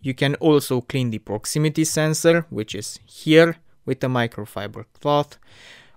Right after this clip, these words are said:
Also, if you got this when trying to factory reset, you probably held the volume up button instead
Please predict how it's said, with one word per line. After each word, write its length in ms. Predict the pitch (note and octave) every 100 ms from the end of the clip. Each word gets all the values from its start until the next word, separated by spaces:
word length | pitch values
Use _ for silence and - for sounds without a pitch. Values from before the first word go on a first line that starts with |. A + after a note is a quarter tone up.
| -
Also, 640 | F3 F#3 - F#3 F3 - _ -
if 220 | F3+ -
you 100 | G3+
got 320 | D#3 C#3 B2
this 260 | A#2 A2 -
when 160 | A#2
trying 380 | A#2+ D3 C#3+ C3+
to 100 | B2
factory 520 | A#2+ C#3 B2+ A#2 A2+
reset, 540 | A2 A#2 - D#3+ D3+ - - - _
you 180 | F3 G3
probably 680 | - E3 E3 D#3+ D3 D3+ D3
held 480 | - - E3+ E3 D3
the 100 | D3+
volume 400 | D#3 D#3 D3+ D3 -
up 260 | D3+ - -
button 400 | A2+ G#2+ - G2 - -
instead 600 | D3+ C#3 - C#3+ C#3+ -